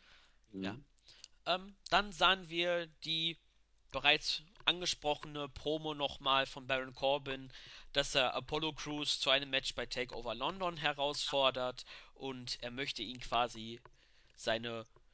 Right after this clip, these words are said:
Speaker 2: Traumwelt zerstören und ihn in die Realität bringen. Ich fand die ganz okay, war jetzt halt nichts Besonderes. Corbin wollte halt sein Ziel haben, nämlich ein Match gegen Crews.
Speaker 1: Ja.
Speaker 2: Mal guck-, mal gucken, wann's offiziell gemacht wird.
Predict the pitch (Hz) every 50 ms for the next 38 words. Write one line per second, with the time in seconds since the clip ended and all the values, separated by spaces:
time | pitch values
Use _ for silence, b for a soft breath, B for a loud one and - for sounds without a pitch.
0 | _ _ - - - - - 135 160 175 165 151 135 151 147 147 135 - - -
1 | - - 143 - - - - 131 127 139 139 120 127 123 120 117 113 - 117 123
2 | 120 131 127 123 117 120 117 117 117 117 117 110 - - - 107 110 113 - -
3 | - - 110 104 101 98 98 - B B B B B B B - 131 - - -
4 | 147 143 143 - 139 143 139 131 - 131 131 147 143 - - - - - 127 127
5 | - - 143 139 139 143 143 135 127 117 110 123 120 110 - - - - 123 117
6 | 113 - - - - - - - _ _ _ - - _ _ _ _ _ - -
7 | - 135 131 127 - - - - 110 - 110 117 123 123 127 120 110 113 113 110
8 | - - - - - b b b b b b b - - - - 180 208 180 202
9 | 175 143 160 165 165 - 151 139 139 139 135 - - 135 127 123 - - - 131
10 | 131 131 131 120 113 117 123 123 127 127 127 - 123 117 117 120 - - - 110
11 | 110 113 - - 139 135 139 139 - - - b b b b b b b b b
12 | b b b b b b b - - - - _ _ _ _ _ _ _ _ _
13 | - _ _ _ - 113 131 139 - - 147 151 - - - 151 165 - - 220
14 | 220 - 175 147 135 135 143 - - 139 - - 123 - - 107 135 135 135 127
15 | 123 123 - - - 120 123 120 -